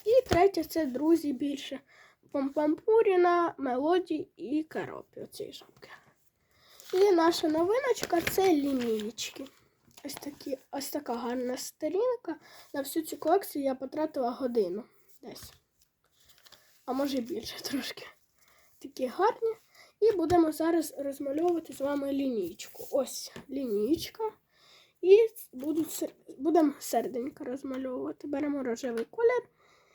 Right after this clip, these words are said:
І хотіла сказати, пишіть в коментарях, чи зробити мені відео,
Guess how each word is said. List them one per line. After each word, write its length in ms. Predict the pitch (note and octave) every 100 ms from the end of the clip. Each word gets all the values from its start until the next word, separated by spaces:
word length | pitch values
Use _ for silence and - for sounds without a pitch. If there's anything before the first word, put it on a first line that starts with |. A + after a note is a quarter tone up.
| _ _ _ _ - - - - -
І 180 | D4+
хотіла 380 | G4 F4 - D#4+
сказати, 640 | E4 - D#4+ D4 B3+ A#3 - _ - _ _ _ _ _ _ _ _ - _
пишіть 340 | D4+ C#4+ D#4+ -
в 40 |
коментарях, 640 | D4 C4+ C#4 C#4+ C#4 F4+ G4
чи 140 | C#4+
зробити 460 | C4+ C4 D4+ D4+ C4+
мені 220 | B3+ B3
відео, 380 | C#4 F#4 F#4